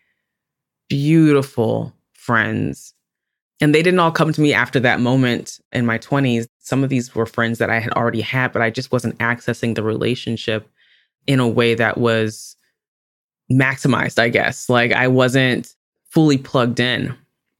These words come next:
at the time. And, and so I learned how to better take advantage of these, like, amazing people who were already there. Like, I was blessed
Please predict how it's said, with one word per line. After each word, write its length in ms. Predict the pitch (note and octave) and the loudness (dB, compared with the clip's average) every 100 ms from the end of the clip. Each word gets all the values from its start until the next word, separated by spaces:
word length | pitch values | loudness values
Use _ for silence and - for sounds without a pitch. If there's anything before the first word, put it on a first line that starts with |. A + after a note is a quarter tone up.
| - | -4
at 160 | B2 | -2
the 80 | B2+ | -2
time. 340 | - C3 A#2+ A2+ | 0 0 2 2
And, 300 | A#2+ B2 - | 2 0 0
and 160 | B2 | -2
so 200 | - C3 | 0 0
I 120 | A#2+ | 2
learned 680 | A#2+ A#2+ C3+ C#3+ B2+ B2 - _ _ - | 2 2 2 2 2 0 -6 _ _ -6
how 300 | - C3+ D3 | 0 2 0
to 340 | - E3+ D#3+ | 0 0 2
better 320 | C#3 D3 D#3 | 2 2 2
take 260 | D#3 - D3+ | 0 -2 -2
advantage 520 | C#3 A#2+ C#3 B3 E3 | 0 0 0 -2 -2
of 260 | B2 B2 B2+ | -2 -4 -4
these, 240 | B2+ B2+ | -4 -2
like, 160 | C3+ B2+ | -2 0
amazing 560 | A#2 A2+ B2+ C3 C3+ | 0 0 0 0 0
people 680 | C3 - E3 A#2 A2+ A2+ - B2+ | 0 -4 -2 -2 0 -2 -6 -4
who 220 | C3 A#2+ | -2 0
were 340 | A#2+ A#2+ A2 B2 | 0 0 0 0
already 500 | B2 C3+ C3+ C3 A#2+ | 0 0 0 0 0
there. 460 | A#2+ A#2 - - | 0 0 0 -2
Like, 160 | A2+ A2 | -2 -2
I 60 | A2 | -2
was 160 | A2+ | -4
blessed 400 | A2 A2 C3+ - | -2 0 -2 -4